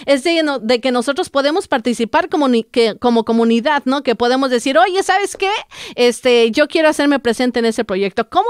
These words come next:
podemos hacerlo? ¿Qué te parece si podemos hablar un poquito de qué es lo que se tiene planeado para la Interestatal treinta y cinco, precisamente en lo que es el centro de Austin?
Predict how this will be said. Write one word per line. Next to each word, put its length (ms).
podemos 360
hacerlo? 520
¿Qué 120
te 120
parece 260
si 140
podemos 340
hablar 240
un 60
poquito 420
de 240
qué 140
es 80
lo 100
que 80
se 140
tiene 240
planeado 580
para 260
la 140
Interestatal 580
treinta 240
y 40
cinco, 420
precisamente 680
en 40
lo 140
que 80
es 100
el 100
centro 280
de 100
Austin? 220